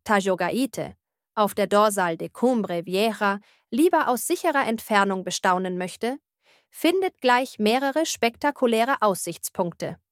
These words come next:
Mirador de Tacande. Panoramablick auf den Krater und die Lavaströme Richtung Westen. Besonders beeindruckend bei Sonnenuntergang.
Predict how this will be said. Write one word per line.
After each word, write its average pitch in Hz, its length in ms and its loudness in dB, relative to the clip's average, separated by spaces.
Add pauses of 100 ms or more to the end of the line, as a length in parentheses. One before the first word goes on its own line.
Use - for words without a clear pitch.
(420)
Mirador 208 720 2
de 262 120 -2
Tacande. 208 680 -4 (600)
Panoramablick 262 1000 0
auf 208 160 -4
den 175 200 -6
Krater 220 640 0 (140)
und 277 180 -4
die 294 80 0
Lavaströme 196 840 0
Richtung 254 420 -4
Westen. - 520 -6 (600)
Besonders 202 500 2
beeindruckend 214 960 -4
bei 262 140 -2
Sonnenuntergang. 180 920 -4